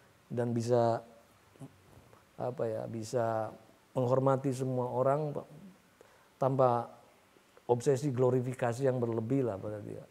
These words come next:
Hidupnya etis sekali gitu. Nah, itu sekarang Indonesia kehilangan sosok, sosok seperti itu.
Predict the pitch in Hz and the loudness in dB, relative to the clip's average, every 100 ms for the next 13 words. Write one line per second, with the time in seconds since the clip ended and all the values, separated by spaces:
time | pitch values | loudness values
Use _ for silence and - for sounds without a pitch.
0 | - 123 143 156 175 175 143 143 151 - | -10 -4 -2 0 0 0 0 0 -6 -4
1 | 113 107 - - 123 - - _ - - | -4 -4 -8 -14 -16 -16 -18 _ -20 -20
2 | - - - 143 139 165 208 180 165 208 | -20 -20 -6 0 2 2 4 6 6 4
3 | 202 143 151 165 202 185 143 143 151 151 | 2 2 4 4 2 2 2 2 2 -2
4 | 147 143 160 160 - 127 151 143 - 139 | -2 0 -2 -2 -8 -6 -4 -6 -6 -8
5 | 131 135 127 117 | -6 -6 -8 -12